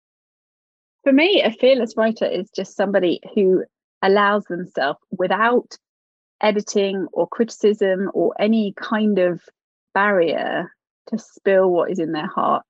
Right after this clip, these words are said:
and their head onto the page. That's where it all begins. That's how books get written. That's how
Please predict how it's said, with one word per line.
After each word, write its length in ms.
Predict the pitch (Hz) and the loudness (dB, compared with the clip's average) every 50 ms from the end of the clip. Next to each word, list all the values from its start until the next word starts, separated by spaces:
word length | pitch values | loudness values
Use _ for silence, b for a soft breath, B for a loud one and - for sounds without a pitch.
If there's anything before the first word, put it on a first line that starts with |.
| _ _ _ | _ _ _
and 160 | - 196 - | -6 -4 -4
their 120 | 156 - 175 | -4 -6 -6
head 240 | 180 - - 170 - - | -6 -8 -8 -8 -8 -8
onto 320 | - 165 156 170 - - 165 | -6 -6 -6 -6 -8 -8 -10
the 100 | 165 170 | -10 -10
page. 460 | - - - - - - - - - _ _ _ _ _ _ | -8 -8 -8 -6 -8 -10 -12 -18 -20 _ _ _ _ _ _
That's 200 | - 123 208 - | -6 -6 -4 0
where 220 | - 196 190 185 | 2 2 4 4
it 120 | 170 160 - - | 2 2 0 0
all 160 | 208 208 202 | 0 0 0
begins. 400 | 185 175 - 170 147 143 - - | 0 -4 -4 -4 -6 -6 -4 -6
That's 180 | - - - - | -6 -8 -8 -8
how 260 | - 240 220 202 180 - - | -6 -4 -4 -4 -4 -2 0
books 260 | 214 - - - - | 0 0 0 -2 -2
get 180 | - 196 - | -2 -2 0
written. 320 | 185 180 - - 190 185 175 | 0 0 0 0 0 -2 -2
That's 220 | 165 147 - - | -2 -4 -4 -6
how 320 | - - 165 165 165 180 | -4 0 2 2 2 0